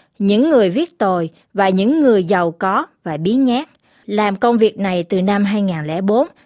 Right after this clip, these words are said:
tác giả khẳng định là kiếm được gần sáu mươi sáu ngàn đô la mỗi năm. Điều này cho thấy nghề viết thuê trong bóng tối vẫn là một thị trường béo bở. Cùng với thời gian, xã hội tiến bộ tạo thời điểm thuận lợi cho sự minh bạch.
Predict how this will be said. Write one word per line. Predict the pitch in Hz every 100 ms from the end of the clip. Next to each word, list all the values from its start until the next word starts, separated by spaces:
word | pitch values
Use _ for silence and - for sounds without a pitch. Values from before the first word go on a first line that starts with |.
| _ -
tác | 320 339
giả | 214 214
khẳng | - 180 240
định | 190 160 175
là | 160
kiếm | - 226 302
được | 220 175
gần | 180 185 170 - _
sáu | - 214 269
mươi | 359 294
sáu | - 226 302
ngàn | 302 214 170
đô | 180 202
la | 196 196 170
mỗi | 151 165
năm. | 226 190 156 _ _ -
Điều | 165
này | 175 180
cho | 170 196
thấy | 190 196 233 320
nghề | - 190 165
viết | 185 311
thuê | - 220 208
trong | 240 214
bóng | 233
tối | 269 240 285 - _ _
vẫn | 175 180 285
là | 311
một | 214 165
thị | - 175
trường | 170 196 165 151 151
béo | 165 277
bở. | 185 147 214 - _ _ _ -
Cùng | 226
với | 220 330
thời | 262 202
gian, | 185 226 220 214 _ _
xã | - 220
hội | 247 190
tiến | 185 294 359
bộ | 214 165 -
tạo | - 180
thời | 202 180
điểm | 170 180 302
thuận | 208 170
lợi | 170 160
cho | 170 185
sự | -
minh | 160 185 185
bạch. | 170